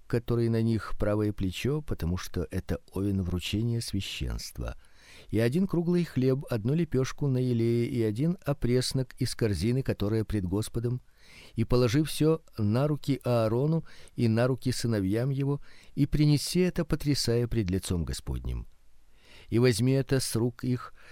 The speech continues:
и сожги на жертвеннике со всесожжением в благоухание пред Господом, это жертва Господу. И возьми грудь от овна вручения, которой для Аарона, и принеси ее, потрясая пред лицом Господним,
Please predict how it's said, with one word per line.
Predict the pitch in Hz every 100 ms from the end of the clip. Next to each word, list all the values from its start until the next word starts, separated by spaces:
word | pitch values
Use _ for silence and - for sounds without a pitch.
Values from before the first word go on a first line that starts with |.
| -
и | 117
сожги | 110 127 104 95
на | 131 131
жертвеннике | 104 127 123 131 127 127 127
со | - 120
всесожжением | - 117 - 110 82 104 117 117 117
в | 92
благоухание | 90 101 101 104 120 123 120
пред | 113 113
Господом, | 95 101 - - 95 95 - - - -
это | 101 120
жертва | 95 131 135 - 69
Господу. | 64 - - 62 - - -
И | -
возьми | 107 110 107 123
грудь | 120 123 143 -
от | 143 143 131
овна | 135 135
вручения, | 127 135 123 123 123 120 120
которой | 117 - 117 110
для | 104 110
Аарона, | - 117 107 104 107 120 139
и | 139
принеси | - 117 110 98 104
ее, | 110 120 135
потрясая | - - 135 123 113 117 123
пред | 127 117
лицом | 113 - 113
Господним, | 104 107 - 104 98 104 107